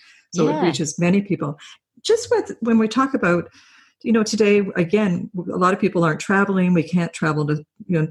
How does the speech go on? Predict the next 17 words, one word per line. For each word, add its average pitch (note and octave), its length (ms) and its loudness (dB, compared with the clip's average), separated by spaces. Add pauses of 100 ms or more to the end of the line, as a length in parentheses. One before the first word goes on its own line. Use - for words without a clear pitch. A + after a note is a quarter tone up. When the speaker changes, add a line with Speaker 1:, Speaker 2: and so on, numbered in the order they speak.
(120)
Speaker 1:
we F3+ 140 2
can't F#3+ 240 0
come E3 120 0
to F3 80 0
the - 80 -6
States D#3 360 -2
from D3 120 -4
Canada. F#3 580 0 (760)
You A#3 60 4
know, G3+ 120 2
people A3+ 260 -2
are G3 80 4
scared F3+ 540 2
to E3+ 120 -2
travel F#3 420 -2
right D#3 160 -2
now. D3 260 -2